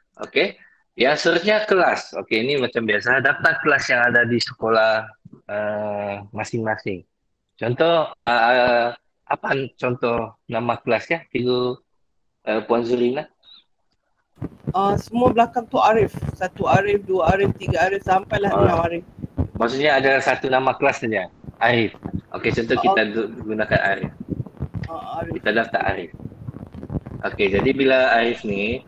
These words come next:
Speaker 1: jadi contoh grup kelas, ingin, mana tadi? Menu grup kelas. Dia ingin daftar grup kelas. Okey, dah ada nama kelas. Tahun satu, Arif. Berapa orang murid, siapa nama grup kelasnya.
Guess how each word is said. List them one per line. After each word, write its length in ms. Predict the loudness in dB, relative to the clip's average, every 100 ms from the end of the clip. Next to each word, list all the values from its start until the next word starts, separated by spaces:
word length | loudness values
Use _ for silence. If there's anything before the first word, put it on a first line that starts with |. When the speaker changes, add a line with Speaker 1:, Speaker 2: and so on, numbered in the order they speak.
| -8 -8 -4
Speaker 1:
jadi 180 | 0 2 2
contoh 320 | 0 2 2
grup 240 | 2 0
kelas, 480 | 0 2 2 0 -8 -20 -20 -12 -10 -8
ingin, 560 | -6 -4 -2 -2 -4 -4
mana 240 | -4 -4
tadi? 240 | -6 -12 -18 -8 -6
Menu 320 | -4 -4 -2
grup 160 | -4 -4
kelas. 240 | 0 0 -4 -18 _ _ -18 -2
Dia 240 | 2 2
ingin 240 | 0 -2
daftar 480 | 0 0 2 0 0
grup 240 | -2 -4 -4 _
kelas. 480 | -2 0 0 -4 -20 -20 -8
Okey, 240 | -4 0
dah 240 | 2 2
ada 240 | 0 -4 -4
nama 240 | -6 -8 -10
kelas. 240 | -12 -12 _ -20 -20 _ _ _ -4
Tahun 320 | -4 0 -2 0
satu, 560 | 0 -2 -8 -10 -10 -10 _ _ -4
Arif. 560 | 0 2 2 0 -4 _
Berapa 400 | -6 -4 -2 0
orang 240 | 0 -2
murid, 320 | -2 -2 -2 -6
siapa 320 | -6 -4 -4
nama 240 | -2 -4
grup 240 | -6 -10 -12
kelasnya. 400 | -16 -16 -20